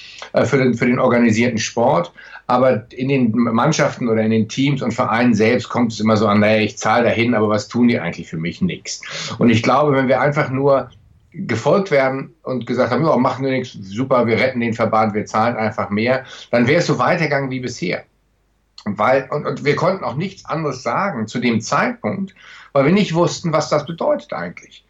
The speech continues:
Also wir zahlen, wir retten ihn, die, äh, ähm, ja, wir retten ihn. Wir wussten nicht mal, was eine Rettung bedeutet, weil wir gar keine Zahlen hatten, ehrlich gesagt. Also was, wo fehlt, was zu teuer ist,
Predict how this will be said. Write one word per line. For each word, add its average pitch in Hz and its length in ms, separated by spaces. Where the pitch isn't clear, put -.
Also 117 340
wir 120 140
zahlen, 170 400
wir 113 160
retten 175 320
ihn, 220 420
die, 120 480
äh, 113 220
ähm, 107 520
ja, 117 220
wir 107 100
retten 113 260
ihn. 87 120
Wir 107 100
wussten 147 220
nicht 139 80
mal, 143 100
was 131 160
eine 123 100
Rettung 127 240
bedeutet, 113 440
weil 123 100
wir 127 80
gar 123 120
keine 117 200
Zahlen 110 380
hatten, 113 200
ehrlich - 260
gesagt. - 340
Also 101 280
was, 127 400
wo 123 220
fehlt, 139 460
was 120 220
zu 120 120
teuer 123 340
ist, - 280